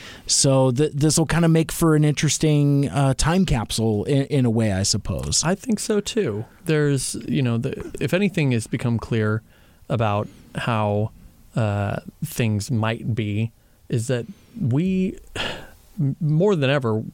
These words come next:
Speaker 2: it is clear that there are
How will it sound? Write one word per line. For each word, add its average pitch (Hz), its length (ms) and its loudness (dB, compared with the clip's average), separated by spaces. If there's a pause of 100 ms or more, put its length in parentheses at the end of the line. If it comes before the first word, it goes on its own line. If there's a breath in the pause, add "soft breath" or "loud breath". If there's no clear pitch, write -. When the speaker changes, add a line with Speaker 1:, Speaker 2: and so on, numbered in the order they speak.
(180)
Speaker 2:
it 120 140 0
is 104 140 -2
clear 101 420 -4 (360 loud breath)
that 110 220 -2 (460 soft breath)
there 117 380 0 (420)
are 104 500 0